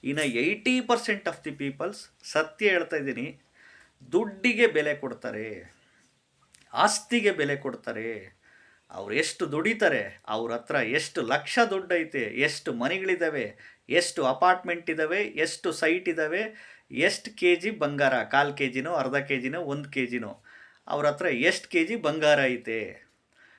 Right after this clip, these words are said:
ಎಷ್ಟು ಮಳಿಗೆಗಳಿದ್ದಾವೆ, ಎಷ್ಟು ಕಾಂಪ್ಲೆಕ್ಸ್ಗಳಿದ್ದಾವೆ, ಎಷ್ಟು ಬಾಡಿಗೆ ಬರ್ತಿದೆ, ಎಷ್ಟು ಸೈಟು ಜಾಗಗಳಿಂದ ಬಾಡಿಗೆ ಬರ್ತಾ ಇದೆ, ಕಾರುಗಳು ಎಷ್ಟಿದ್ದಾವೆ.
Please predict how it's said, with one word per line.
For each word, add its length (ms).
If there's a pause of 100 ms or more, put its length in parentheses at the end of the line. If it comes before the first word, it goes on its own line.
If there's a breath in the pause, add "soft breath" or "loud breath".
(140)
ಎಷ್ಟು 380
ಮಳಿಗೆಗಳಿದ್ದಾವೆ, 1160
ಎಷ್ಟು 340
ಕಾಂಪ್ಲೆಕ್ಸ್ಗಳಿದ್ದಾವೆ, 1300 (380 loud breath)
ಎಷ್ಟು 380
ಬಾಡಿಗೆ 380
ಬರ್ತಿದೆ, 600
ಎಷ್ಟು 460
ಸೈಟು 680 (440 soft breath)
ಜಾಗಗಳಿಂದ 720 (400)
ಬಾಡಿಗೆ 320
ಬರ್ತಾ 320
ಇದೆ, 580
ಕಾರುಗಳು 440
ಎಷ್ಟಿದ್ದಾವೆ. 760